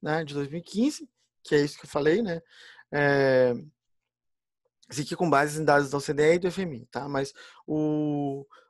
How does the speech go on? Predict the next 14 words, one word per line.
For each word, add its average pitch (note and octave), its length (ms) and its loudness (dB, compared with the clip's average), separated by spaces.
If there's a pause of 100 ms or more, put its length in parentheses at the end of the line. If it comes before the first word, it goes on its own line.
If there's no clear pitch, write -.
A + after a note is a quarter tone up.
(120)
o D3 40 -8
reporte E3 440 2
lá D#3+ 100 6
do, D3 140 -4
de C#3+ 160 -16
dois D3+ 180 -2
mil D3+ 100 -8
e D3+ 40 -14
quinze D#3 200 -10
do E3 100 -2
F D#3+ 140 -6
M G#3+ 140 -2
I A#3 280 0 (1500)
fala, E3+ 400 6